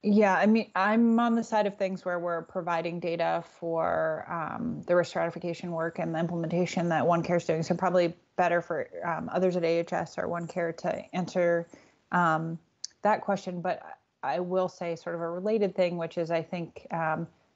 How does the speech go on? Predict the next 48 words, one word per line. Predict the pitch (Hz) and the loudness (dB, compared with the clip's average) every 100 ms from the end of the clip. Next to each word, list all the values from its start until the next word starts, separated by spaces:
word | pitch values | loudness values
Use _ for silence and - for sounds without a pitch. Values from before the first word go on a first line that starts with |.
| - | -4
many | 175 185 175 | 0 2 2
people | 185 185 170 | 0 2 0
in | 170 | 0
the | |
healthcare | 165 170 - - | -2 -4 -4 -2
industry, | 165 165 - - | -4 -6 -6 -6
including | 165 170 165 170 | -4 -4 -2 -2
payers, | - 190 180 175 175 | 2 4 6 2 0
are | 170 | -2
really | 170 170 175 | -2 0 -2
interested | 170 160 165 - 175 170 165 | -2 -4 -8 0 2 2 0
in, | 156 156 160 165 - | -4 -4 -6 -10 -12
you | 160 - 180 | -8 -2 0
know, | 156 156 - | 0 -2 -2
addressing | - 170 160 - 165 160 | -2 2 0 0 -6 -2
each | 175 190 | -2 0
of | 208 208 | 0 2
those | 220 226 - | 2 2 0
component | - 220 240 240 240 | -2 2 2 2 0
parts, | 262 330 - - - 180 | 0 -2 -10 -20 -8 -2
um, | 175 | -2
to | - | -2
shift | 170 180 - | -2 -2 -4
the | 170 | -6
needle | 170 170 170 | -4 -2 -2
in | 175 | -2
a | |
positive | 170 175 170 185 185 | -2 -4 -2 -2 0
way. | 190 226 277 | 0 0 -2
And | 208 190 180 | 0 0 2
so | 185 180 175 - - | 2 2 0 -8 -2
we've | 185 | 0
gotten | 180 165 175 | 2 0 -2
a | |
lot | 170 165 | -4 -4
of | 180 | -6
interest, | 180 170 - 175 - - 160 | -8 -8 -6 -6 -8 -14 -8
um, | 170 165 170 170 | -4 -4 -6 -6
in | 170 | -4
the | 160 | -2
social | 180 - 165 | -4 -4 -6
determinant | 156 - 165 165 - | -6 -6 -4 -2 -2
of | 175 - | -2 0
health | 170 170 | -2 -2
work | 175 170 175 - - | 0 0 0 -4 -8
because | 180 185 165 160 | -6 0 0 0
of | 160 - | -4 -4
that, | - 90 - | -2 0 -2